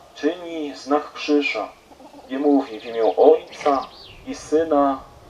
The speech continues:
i Ducha Świętego. I to właśnie ten znak krzyża jest oddaniem czci i uwielbienia samemu Panu Bogu. Dlatego też za każdym razem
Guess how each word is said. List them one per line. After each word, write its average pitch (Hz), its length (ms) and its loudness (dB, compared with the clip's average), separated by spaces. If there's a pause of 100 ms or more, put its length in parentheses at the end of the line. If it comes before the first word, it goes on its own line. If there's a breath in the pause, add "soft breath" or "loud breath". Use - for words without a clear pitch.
i 147 100 -4
Ducha 147 260 0
Świętego. 131 720 -2 (800)
I 143 60 -6
to 151 120 6
właśnie 170 580 2 (320)
ten 151 300 4
znak - 400 -2
krzyża 135 600 -2 (720)
jest 147 500 4 (280)
oddaniem 147 840 2 (140)
czci - 540 -6 (380)
i - 80 0
uwielbienia 151 920 4 (360)
samemu 156 480 4
Panu 143 300 2
Bogu. 139 400 2 (880)
Dlatego 131 420 4
też 131 480 -2 (180)
za 139 140 0
każdym 131 380 -2
razem 110 420 0